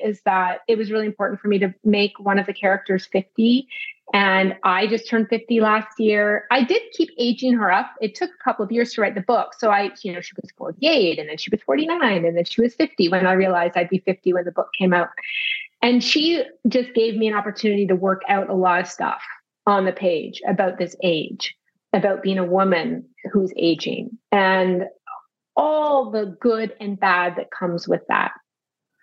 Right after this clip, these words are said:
And for Rowan, who's in the present day with her fiance, Seth, you know, she is a screenwriter and really wants to have her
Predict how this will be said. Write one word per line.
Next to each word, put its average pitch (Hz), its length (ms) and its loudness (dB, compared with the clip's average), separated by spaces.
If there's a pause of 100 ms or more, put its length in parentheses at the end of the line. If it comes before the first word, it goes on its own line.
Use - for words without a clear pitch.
(600)
And 247 220 4
for 254 140 0
Rowan, 240 720 0
who's 226 300 0
in 220 200 2
the 214 60 2
present 214 440 -2
day 202 260 4
with 196 220 0
her 190 220 0
fiance, 196 600 0
Seth, 190 440 0 (480)
you 277 120 4
know, 220 80 4
she 302 460 0
is 262 180 0
a 277 120 -12
screenwriter 226 480 2
and 220 100 0
really 214 200 2
wants 196 300 -4
to 214 60 -2
have 196 480 2 (160)
her 214 340 2